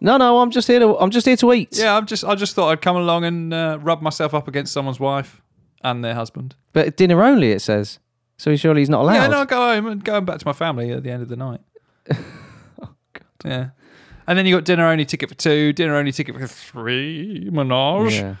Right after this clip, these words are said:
Speaker 2: And then, uh, hotel rooms as well, yeah. Right?
Speaker 1: Oh, I guess, yeah,
Speaker 2: So
Speaker 1: okay.
Speaker 2: it's basically between one hundred and three hundred pounds for this experience.
Speaker 1: Oh, c-, is there paintballing or anything on there?
Speaker 2: Yeah, probably, yeah.
Speaker 1: Just do that then.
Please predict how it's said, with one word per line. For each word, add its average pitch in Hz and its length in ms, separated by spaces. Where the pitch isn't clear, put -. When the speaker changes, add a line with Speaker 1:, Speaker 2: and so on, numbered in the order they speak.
Speaker 2:
And 151 240
then, 151 280
uh, 147 240
hotel 143 400
rooms 127 360
as 110 100
well, 110 140
yeah. 101 180
Right? 95 140
Speaker 1:
Oh, 120 160
I 113 120
guess, - 300
yeah, 104 160
Speaker 2:
So 202 140
Speaker 1:
okay. 190 200
Speaker 2:
it's 190 100
basically 190 440
between 175 380
one 175 180
hundred 156 300
and 147 140
three 156 280
hundred 139 300
pounds 143 280
for 147 80
this 135 140
experience. - 560
Speaker 1:
Oh, 139 560
c-, - 100
is 165 160
there 190 140
paintballing 185 760
or 185 80
anything 185 300
on 180 140
there? 180 280
Speaker 2:
Yeah, 185 200
probably, 98 420
yeah. 98 220
Speaker 1:
Just 135 240
do 117 160
that 120 160
then. 110 240